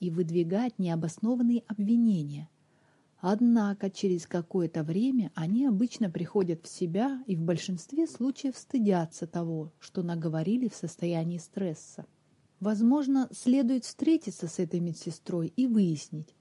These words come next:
нет ли ещё какой-нибудь важной информации, которая не нашла отражения в отчёте. Стивен пролистал папку ещё раз и нашёл листок с её личными данными.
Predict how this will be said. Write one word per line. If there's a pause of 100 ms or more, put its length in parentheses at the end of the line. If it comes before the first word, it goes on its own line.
(180)
нет
ли
ещё
какой-нибудь
важной
информации,
которая
не
нашла
отражения
в
отчёте. (960)
Стивен
пролистал
папку
ещё
раз
и
нашёл
листок
с
её
личными
данными.